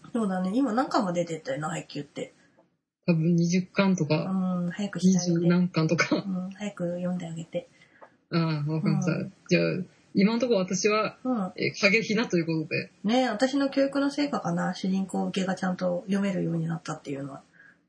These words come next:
Speaker 2: ああ、そうだね。
Speaker 1: ね。
Speaker 2: どうでしょうか。キリコさんと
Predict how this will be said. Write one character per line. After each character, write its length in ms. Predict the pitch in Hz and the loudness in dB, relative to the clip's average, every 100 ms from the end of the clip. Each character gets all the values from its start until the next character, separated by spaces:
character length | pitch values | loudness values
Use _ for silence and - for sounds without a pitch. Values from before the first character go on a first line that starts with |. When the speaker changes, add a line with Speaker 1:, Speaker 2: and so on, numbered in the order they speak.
| _ 180 | _ 0
Speaker 2:
あ 360 | 175 160 156 | 2 2 -2
あ、 20 | 156 | 0
そ 140 | 180 | 0
う 20 | 143 | 0
だ 60 | 170 | 0
ね。 180 | 165 | 2
Speaker 1:
ね。 640 | 185 208 233 240 240 240 226 | 2 2 -4 -2 -2 -4 0
Speaker 2:
ど 60 | 214 | 0
う 40 | |
で 40 | 196 | 2
し 140 | 180 | 0
ょ 40 | |
う 20 | 160 | 0
か。 260 | 170 - 185 | 0 -2 -6
キ 120 | - 214 | 0 2
リ 120 | 196 | 4
コ 80 | 185 | 4
さ 180 | 185 165 | 4 2
ん 140 | 160 | 2
と 260 | 170 165 | 0 0